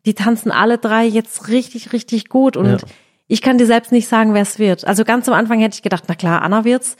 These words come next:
Speaker 2: Mhm.
Speaker 1: Jetzt denke ich mir aber auch so, hey, Philipp ist halt auch mega, mega genial.
Speaker 2: Ja.
Speaker 1: Der hat halt von Anfang an auch mega gut getanzt.
Speaker 2: Ja.
Speaker 1: War für mich der beste männliche Tänzer von Anfang an.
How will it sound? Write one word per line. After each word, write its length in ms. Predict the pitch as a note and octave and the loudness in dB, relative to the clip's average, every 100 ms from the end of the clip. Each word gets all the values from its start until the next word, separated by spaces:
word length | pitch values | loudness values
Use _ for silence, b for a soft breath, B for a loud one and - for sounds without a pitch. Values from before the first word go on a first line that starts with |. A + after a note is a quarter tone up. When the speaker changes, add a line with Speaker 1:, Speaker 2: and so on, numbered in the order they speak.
| B | B
Speaker 2:
Mhm. 240 | A#2+ C3 - | -6 -6 -4
Speaker 1:
Jetzt 240 | - G3 - | -2 -2 0
denke 140 | F#3+ | 0
ich 60 | F#3 | 0
mir 60 | |
aber 160 | F#3 F3+ | 2 2
auch 60 | F3 | 0
so, 140 | F3+ | 0
hey, 140 | E3 | 0
Philipp 240 | E3+ F#3+ G3 | 2 0 0
ist 120 | F3 | -2
halt 120 | F3+ | -2
auch 220 | - F3+ | -4 0
mega, 340 | G3+ G3+ G3+ G#3 | 2 4 4 2
mega 280 | G#3 G3 G3+ | 2 2 0
genial. 320 | G#3 G3+ G3 | 2 2 2
Speaker 2:
Ja. 40 | |
Speaker 1:
Der 160 | G3 F3+ | 2 0
hat 100 | F#3+ | 0
halt 120 | F3+ | 0
von 120 | G3+ | 0
Anfang 300 | F3+ F#3+ F#3+ | -2 -2 -2
an 120 | E3 | -4
auch 140 | E3 G3 | -2 2
mega 260 | G#3+ A3 G#3 | 2 2 -2
gut 240 | G#3+ G3+ | -4 -6
getanzt. 560 | G#3 - G#3 G#3+ - - | -6 -2 -4 -4 -8 -4
Speaker 2:
Ja. 100 | C3 | 0
Speaker 1:
War 80 | G3 | 2
für 80 | G3+ | 4
mich 160 | G3 | 2
der 80 | - | 2
beste 300 | F#3+ G#3 - | 0 0 0
männliche 340 | F#3+ G3+ G#3+ A3+ | 2 2 0 -2
Tänzer 320 | A3+ G#3+ A3+ | 0 0 -2
von 160 | A3 | -2
Anfang 300 | F3 G#3 G#3+ | -2 -2 -4
an. 200 | - G#3 | -4 -4